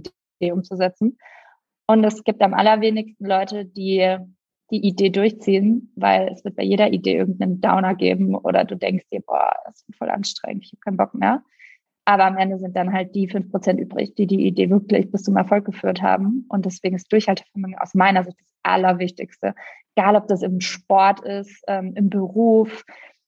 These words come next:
in Beziehungen, ehrlich gesagt auch. Ich kann mich auch beim ersten Streit trennen, aber das war's dann halt. Oder ich guck halt ein bisschen tiefer und setz mich mal mit den wirklichen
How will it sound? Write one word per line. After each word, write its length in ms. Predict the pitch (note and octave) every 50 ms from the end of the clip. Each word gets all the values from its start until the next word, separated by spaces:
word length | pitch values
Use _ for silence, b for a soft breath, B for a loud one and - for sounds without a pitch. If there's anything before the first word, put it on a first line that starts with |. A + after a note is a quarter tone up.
| _ _ -
in 140 | B3 A#3 G#3+
Beziehungen, 880 | G3+ F#3+ - - - B3 B3 A#3+ A#3 A3+ A3+ A3 A3 A3+ A#3 A#3 A#3 -
ehrlich 240 | - G3+ G3 G3+ G3+
gesagt 340 | - G#3 F#3 F3 F3 F3 - -
auch. 340 | F#3 F#3+ F#3+ G3+ A3+ A3+ _ _
Ich 100 | A3 _
kann 140 | - G#3 G3
mich 180 | F#3 - -
auch 160 | G3 G#3 G3+
beim 140 | - G3+ G3
ersten 240 | G3+ - G3+ - G3+
Streit 320 | - - - F#3+ F#3+ -
trennen, 420 | - - G3 F#3+ G3+ G#3 A3 A3 - -
aber 240 | - - F#3+ F#3
das 160 | F#3 F#3 F3+ F#3
war's 160 | F#3 G3 G3
dann 160 | G#3+ G#3 G#3
halt. 320 | A3+ G#3+ A3+ B3+ B3 - - -
Oder 300 | G3+ F#3+ G3+ G3 G3 G3+
ich 200 | G3+ - - _
guck 200 | - - G#3+ -
halt 120 | A3 G3+
ein 20 | G#3
bisschen 220 | G3+ G3+ G#3 G3
tiefer 280 | G3 - A#3 A3+ B3+ G#3+
und 60 | G3
setz 180 | G3 F#3 F#3+ -
mich 120 | G3+ G3
mal 200 | G3+ F#3+ F#3+ F#3
mit 260 | G3 F#3+ F#3+ F#3+ F#3 G3+
den 200 | G3 F#3 F3+ G3
wirklichen 520 | G#3+ - A#3+ A3+ - - A3 A3 G#3+